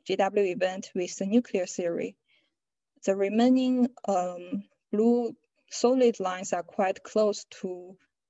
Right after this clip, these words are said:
our eleven percent prediction. So in the future, um, there will be more, we expect to see more and more, uh, double neutron star merger event detected by LIGO and Virgo.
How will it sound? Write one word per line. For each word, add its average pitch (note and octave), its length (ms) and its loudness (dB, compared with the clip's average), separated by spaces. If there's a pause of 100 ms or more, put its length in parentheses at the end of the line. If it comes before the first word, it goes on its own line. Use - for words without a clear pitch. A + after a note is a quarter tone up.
(320)
our F#3 280 2
eleven G3 440 0
percent - 680 -8 (180)
prediction. G#3+ 580 -2 (1200)
So G3+ 320 0 (240)
in A3 140 0
the G#3+ 100 2
future, A3 680 4
um, F3+ 420 -4 (600)
there G#3 160 6
will G#3+ 180 2
be G3+ 220 -2
more, A3 480 2 (160)
we G3 280 0
expect A#3 460 0
to A#3 80 2
see - 140 -2
more G#3 300 0
and F#3 140 -4
more, G3 360 2
uh, F3+ 280 -4
double G3 240 -2
neutron G#3 260 -4
star F#3+ 220 -6
merger G#3 400 -2
event F3+ 400 -4 (420)
detected G3 300 -2
by F3+ 120 0
LIGO G#3 420 2
and F3+ 160 -8
Virgo. G#3+ 440 0